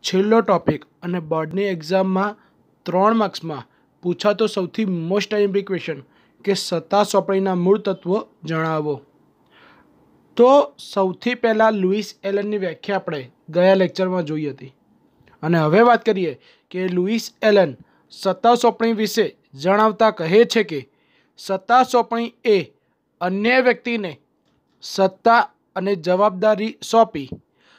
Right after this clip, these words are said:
અસરકારક દેખાવ માટે ઉત્તરદાયિત્વની સ્થાપના કરે છે.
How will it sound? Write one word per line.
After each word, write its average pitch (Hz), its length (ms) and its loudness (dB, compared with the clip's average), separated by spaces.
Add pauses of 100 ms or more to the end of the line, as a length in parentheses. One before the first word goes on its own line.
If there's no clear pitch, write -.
(280)
અસરકારક 240 800 2
દેખાવ 190 580 0
માટે 202 480 -2 (760)
ઉત્તરદાયિત્વની 226 1300 0
સ્થાપના 202 580 -6
કરે 170 320 -8
છે. 131 260 -16